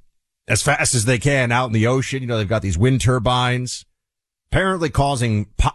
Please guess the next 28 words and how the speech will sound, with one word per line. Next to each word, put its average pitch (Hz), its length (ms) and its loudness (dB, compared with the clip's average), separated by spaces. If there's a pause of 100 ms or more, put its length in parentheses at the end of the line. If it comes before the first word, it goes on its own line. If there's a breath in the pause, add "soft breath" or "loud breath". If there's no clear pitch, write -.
possibly, 160 580 0
I 87 80 -2
should 82 260 -6
say, 80 300 -4
possibly 131 480 2
causing 101 360 0
some 90 160 -2
problems 98 340 0
for 76 160 -6
whales, 92 420 0
which 82 140 -8
I 82 80 -6
didn't 85 160 -4
realize 82 260 0
was 80 120 -10
a 78 60 -10
thing 87 300 -2
that 85 140 -8
could 82 120 -2
happen, 82 320 -2 (420 soft breath)
but - 140 0
certainly 202 380 2
causing 120 320 0
a 110 40 2
lot 110 120 4
of 98 80 -4
problems 104 480 0
for 95 500 -2